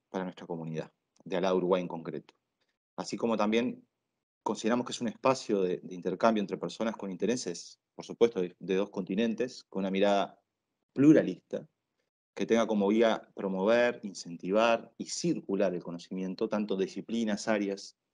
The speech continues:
diferentes temáticas e incluso enfoques interdisciplinarios también. Eh, creemos profundamente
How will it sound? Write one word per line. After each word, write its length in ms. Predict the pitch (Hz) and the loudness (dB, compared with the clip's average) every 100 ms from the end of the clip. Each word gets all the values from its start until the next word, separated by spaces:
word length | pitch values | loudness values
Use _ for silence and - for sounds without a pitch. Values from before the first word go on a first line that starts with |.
| _ _ _ _ | _ _ _ _
diferentes 300 | 104 120 107 | 0 0 0
temáticas 580 | 98 113 110 101 113 - | 2 2 2 -2 -4 -6
e 40 | |
incluso 420 | 98 101 95 98 | -6 -4 0 -2
enfoques 480 | 95 - 107 85 - - | -2 -2 -2 -2 -10 -4
interdisciplinarios 920 | 120 107 92 87 90 90 80 - _ _ _ - | -2 -2 -2 -2 -2 -4 -8 -14 _ _ _ -12
también. 340 | 73 - - _ _ _ _ _ _ _ - - _ _ _ _ - | -10 -10 -14 _ _ _ _ _ _ _ -20 -20 _ _ _ _ 0
Eh, 240 | 104 101 | 0 2
creemos 300 | - 123 127 | 4 6 6
profundamente 800 | 117 104 135 113 113 107 101 - | 0 0 2 4 4 2 -2 -12